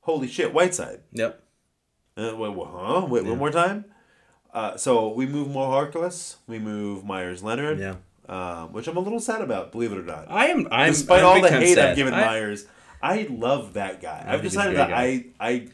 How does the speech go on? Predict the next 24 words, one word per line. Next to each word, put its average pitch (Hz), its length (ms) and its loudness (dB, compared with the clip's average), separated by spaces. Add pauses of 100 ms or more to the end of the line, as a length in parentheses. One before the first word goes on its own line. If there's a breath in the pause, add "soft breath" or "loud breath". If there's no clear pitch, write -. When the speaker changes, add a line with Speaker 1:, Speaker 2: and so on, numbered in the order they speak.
(140 loud breath)
Speaker 2:
You've 143 140 -4
done 156 160 6
a 117 60 2
complete 117 300 -4
one 104 160 -2
eighty 95 240 -2
on 87 140 -6
Speaker 1:
I 143 80 0
Speaker 2:
him, 131 60 0
Speaker 1:
love - 80 2
Speaker 2:
I'll 95 120 6
Speaker 1:
him. 98 60 -4
Speaker 2:
say 107 140 0
that. 82 320 -2 (200)
<laughs> - 180 -16
Speaker 1:
I, 135 320 0
so, 147 500 0
two 185 180 -2
things 160 180 0
about 123 160 0
this. 104 160 -10
One, 120 380 0
Speaker 2:
Mm-hmm. 101 120 -6
Speaker 1:
um, 104 320 -4